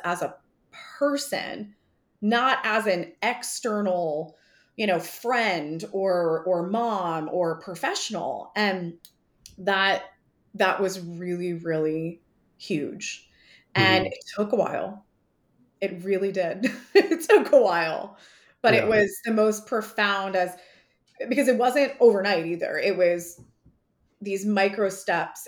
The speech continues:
Speaker 1: of getting more and more clear. And every time it was just more and more profound. And then you see everything around you change, the people that come into your life, the opportunities that present themselves. And you're,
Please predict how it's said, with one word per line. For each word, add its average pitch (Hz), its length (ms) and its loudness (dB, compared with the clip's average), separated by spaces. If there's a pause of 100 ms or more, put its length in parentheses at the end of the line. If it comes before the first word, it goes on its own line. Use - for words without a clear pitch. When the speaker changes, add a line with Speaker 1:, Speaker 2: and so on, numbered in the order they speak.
Speaker 1:
of 175 240 -2
getting 180 320 -2
more 185 300 0
and 180 120 -4
more 165 240 -6
clear. 151 600 -6 (100)
And 160 320 -4 (400)
every 214 340 2
time 175 520 -8 (100)
it 175 180 2
was 175 200 -2
just 185 180 -6
more 180 260 0
and 180 120 -2
more 165 180 -2
profound. 170 720 -4 (920)
And 190 160 2
then 196 120 4
you 180 120 -2
see 202 340 -2
everything 190 480 0
around 156 380 -2
you 143 100 -8
change, - 640 -12
the 165 80 0
people 185 360 2
that 170 200 0
come 180 160 -4
into 170 260 -4
your 170 140 -2
life, 170 680 -2
the - 120 -2
opportunities 165 840 -4
that - 180 -6
present 170 360 -4
themselves. 170 840 -4
And 190 100 -4
you're, 180 220 -4